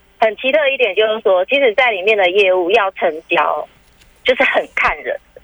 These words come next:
所以很看人的意思就是说，大部分在这里的业务都不太会成交，就对了，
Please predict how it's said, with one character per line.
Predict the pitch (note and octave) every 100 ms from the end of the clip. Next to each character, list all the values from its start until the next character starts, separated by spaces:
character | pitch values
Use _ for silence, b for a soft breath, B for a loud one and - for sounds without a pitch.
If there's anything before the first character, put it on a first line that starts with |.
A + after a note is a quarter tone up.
| -
所 | A#3+
以 | D#4
很 | G3
看 | C#4+ B3+
人 | F#3 D3+
的 | D#3
意 | G#3+
思 | F3
就 | D3+ F3+ F3+
是 |
说， | E3 D3 - - B B -
大 | E4
部 | C4+ C#4
分 | C#4+ B3+
在 | A#3+
这 | - A#3+
里 | D#3+
的 | D#3
业 | F3 G3
务 | F3+
都 | F3 E3+ -
不 | D3+
太 | G#3+ F#3
会 | F3+
成 | D#3 - -
交， | - - - _ _ _ _ _ _ _ _
就 | A#4 -
对 | F#3
了， | A#2